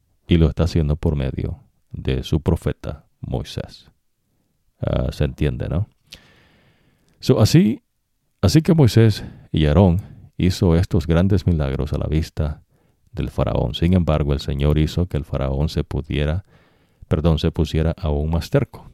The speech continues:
y no permitió a que los israelitas salieran de su tierra. En Egipto, ah, en Egipto el Señor,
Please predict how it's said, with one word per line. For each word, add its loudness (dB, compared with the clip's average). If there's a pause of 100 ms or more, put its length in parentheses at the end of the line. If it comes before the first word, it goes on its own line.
(1120)
y -4
no 4
permitió 2 (800)
a -4
que 0
los 4
israelitas 2
salieran -2 (280)
de -6
su -4
tierra. -6 (2500)
En 4
Egipto, 2 (3000)
ah, -6
en 2
Egipto 2
el 2
Señor, 4